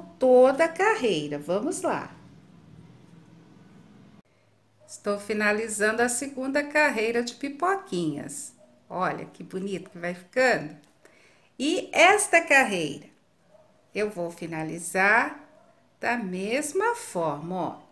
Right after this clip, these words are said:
Depois de fazer as duas últimas correntinhas,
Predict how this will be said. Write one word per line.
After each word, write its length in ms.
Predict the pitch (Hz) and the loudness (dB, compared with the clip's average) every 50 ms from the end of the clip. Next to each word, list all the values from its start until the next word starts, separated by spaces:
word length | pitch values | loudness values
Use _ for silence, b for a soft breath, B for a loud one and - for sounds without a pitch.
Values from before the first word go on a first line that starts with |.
| _ _ _ | _ _ _
Depois 440 | - - _ - - - 214 233 226 | -20 -20 _ -12 -6 -2 -2 -2 -2
de 80 | 226 - | -6 -10
fazer 500 | - - 185 180 190 190 185 170 170 175 | -8 -6 -6 -6 -4 -6 -6 -6 -4 -4
as 160 | 175 175 - | -6 -6 -8
duas 340 | - 196 202 202 196 190 190 | -10 -6 -4 -4 -4 -4 -4
últimas 500 | 180 175 180 - 190 180 175 175 - - | -8 -8 -8 -10 -10 -8 -8 -8 -10 -12
correntinhas, 1120 | - 165 160 170 175 165 165 175 - - - - 185 202 226 277 359 403 440 440 - | -10 -10 -10 -8 -8 -10 -10 -12 -10 -10 -8 -8 -6 -4 -2 -2 -2 -2 -4 -6 -8